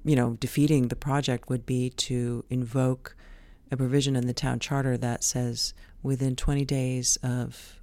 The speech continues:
an ordinance being passed, if ten percent of registered voters sign a petition, then the matter has to go out to referendum. So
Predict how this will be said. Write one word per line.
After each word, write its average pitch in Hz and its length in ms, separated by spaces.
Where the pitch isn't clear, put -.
an 127 120
ordinance 131 340
being 120 240
passed, 127 560
if - 220
ten 143 200
percent 131 560
of - 140
registered 123 380
voters 123 360
sign 127 180
a 120 60
petition, 123 600
then 123 300
the 123 60
matter 131 260
has 127 180
to - 80
go - 80
out 117 140
to - 100
referendum. 113 540
So 120 320